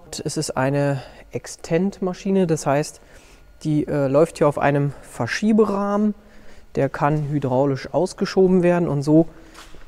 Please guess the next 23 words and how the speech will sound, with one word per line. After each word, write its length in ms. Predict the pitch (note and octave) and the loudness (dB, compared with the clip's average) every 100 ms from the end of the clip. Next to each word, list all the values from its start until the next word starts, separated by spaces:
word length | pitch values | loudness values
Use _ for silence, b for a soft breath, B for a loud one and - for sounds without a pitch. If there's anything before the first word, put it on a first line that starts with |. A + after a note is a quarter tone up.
| - | -8
kann 260 | - D#3 D#3 | -2 0 2
die 80 | |
Maschine 680 | D#3 D3 - F#3+ F#3 F3+ F3+ E3 B - | 4 2 0 0 2 2 2 -2 B -4
wie 260 | D#3 D3 | 0 4
jetzt 340 | D3 G#3 - - | 4 2 -2 -10
von 400 | - D3 D3 D3 b b b b b b | -2 0 0 -2 b b b b b b
minimal 960 | D3+ D#3+ F3 E3 C#3+ C3+ C#3 C3+ C3 B2+ | -2 2 4 4 2 2 4 4 2 -2
vierzig 500 | - G#3+ - G#3+ - | -2 -2 -2 -8 -2
Zentimeter 540 | G3+ G#3 G3+ G3+ F#3 | 0 2 2 2 2
Reihenabstand 680 | F3+ F3+ F3+ - F3 E3+ - | 2 2 -2 0 0 0 0
bis 200 | F3 - | -2 2
auf 360 | C#3+ C#3+ D3 - B B B B - | 4 4 4 -8 B B B B -6
achtzig 500 | - - - F3+ E3 | -4 -2 -2 -2 0
rausgeschoben 680 | C#3+ G#3+ - G#3+ - G#3 G#3 | 2 2 0 -4 2 2 2
werden. 340 | G#3 G#3 G#3 G3+ B B B - | 0 0 0 -2 B B B -8
Äh, 40 | |
ja 240 | D#3 D3+ C3 - | -2 -2 -2 -6
gut, 260 | C3+ C#3+ | -6 -6
achtzig 320 | C#3+ - C#3+ - | -6 -6 -10 0
brauche 200 | C3+ D#3+ | 2 2
ich 60 | |
nicht, 180 | E3+ D#3 | 0 0
aber, 220 | C3 C3 | 0 0